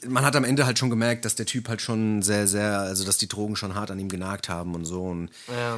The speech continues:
Speaker 1: gerade wenn man selbst im Umfeld irgendwie Leute hatte, die, äh, schon mit einer, einer harten <clears throat> Drogen-Vergangenheit haben, dann merkt man halt
Speaker 2: Das fällt irgendwie auf, Alter. Man
Speaker 1: Ja.
Speaker 2: sieht das, Alter. Man hat
Speaker 1: Ja.
Speaker 2: so einen Blick irgendwann dafür, ne? Wie Leute so, wenn die so druff sind. Es gibt so diese Druffi-Bewegungen.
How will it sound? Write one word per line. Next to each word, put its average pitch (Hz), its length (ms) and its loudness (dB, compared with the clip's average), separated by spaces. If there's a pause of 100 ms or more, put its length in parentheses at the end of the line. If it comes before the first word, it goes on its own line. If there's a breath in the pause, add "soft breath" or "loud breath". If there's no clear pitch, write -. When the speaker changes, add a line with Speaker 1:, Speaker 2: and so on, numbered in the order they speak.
Speaker 1:
gerade 117 240 4
wenn 123 80 6
man 123 100 6
selbst 120 200 4
im 123 60 -2
Umfeld 117 300 2
irgendwie 113 200 2
Leute 110 300 0
hatte, 110 200 -6
die, 107 380 -2
äh, 104 280 -2
schon 113 200 0
mit 110 100 0
einer, 110 240 0
einer 107 160 2
harten 120 220 6
<clears throat> - 100 -2
Drogen-Vergangenheit 104 920 -2
haben, 95 140 -4
dann 92 120 -4
merkt 98 240 0
man 98 100 0
halt 95 100 2
Speaker 2:
Das 160 120 4
fällt 254 180 8
irgendwie 240 240 6
auf, 247 260 6
Alter. 143 200 2
Man 147 120 6
Speaker 1:
Ja. 156 40 2
Speaker 2:
sieht 214 160 -2
das, 131 160 0
Alter. 127 160 -6
Man 151 160 4
hat 196 80 8
Speaker 1:
Ja. - 20 0
Speaker 2:
so - 80 4
einen 180 80 6
Blick 208 180 2
irgendwann 143 320 0
dafür, 127 300 -2
ne? 160 240 0
Wie 156 80 -6
Leute 175 300 0
so, 160 260 0
wenn 165 100 0
die 160 80 0
so 147 120 -2
druff 190 300 -6
sind. 127 200 -2
Es - 140 -2
gibt 185 140 -2
so 190 100 0
diese 160 240 -2
Druffi-Bewegungen. 135 960 -2